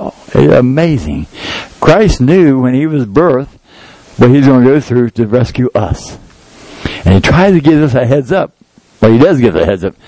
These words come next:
"You gonna follow me, Vicky? They're gonna do the same thing to you they did to me. They're gonna reject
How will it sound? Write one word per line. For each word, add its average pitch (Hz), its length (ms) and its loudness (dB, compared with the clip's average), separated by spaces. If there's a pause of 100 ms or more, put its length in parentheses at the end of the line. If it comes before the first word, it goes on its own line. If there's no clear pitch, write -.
(320)
"You 120 80 4
gonna 160 120 4
follow 175 360 2
me, 180 200 0
Vicky? 180 440 -2 (460)
They're 139 160 4
gonna 156 160 2
do 143 140 4
the 120 60 2
same 190 420 0
thing 185 240 -2
to 175 60 -2
you 175 300 0
they 175 140 0
did 170 220 -4
to 160 80 -8
me. 160 420 -4 (640)
They're 147 140 4
gonna 147 200 4
reject 143 680 0